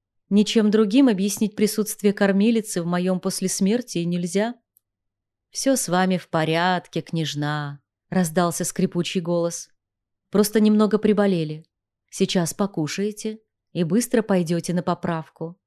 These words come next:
Завтра уже будете скакать, как козочка». Я подскочила на кровати и во все глаза уставилась на кормилицу.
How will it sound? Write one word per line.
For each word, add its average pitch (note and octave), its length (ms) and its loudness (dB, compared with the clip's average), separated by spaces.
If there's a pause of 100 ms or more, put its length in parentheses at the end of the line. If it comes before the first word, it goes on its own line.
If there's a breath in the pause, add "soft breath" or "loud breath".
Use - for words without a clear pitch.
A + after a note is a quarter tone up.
(280)
Завтра A3 480 2
уже G3 240 4
будете G#3 400 0
скакать, G3 480 -2
как F#3+ 200 -2
козочка». F#3+ 680 -2 (680)
Я G#3+ 260 2
подскочила A#3 600 0
на G#3+ 140 0
кровати G#3+ 500 2
и G3 100 2
во F#3+ 120 0
все A#3 160 -2
глаза G#3 320 2
уставилась G#3+ 580 -2
на A3 80 0
кормилицу. F#3+ 720 -2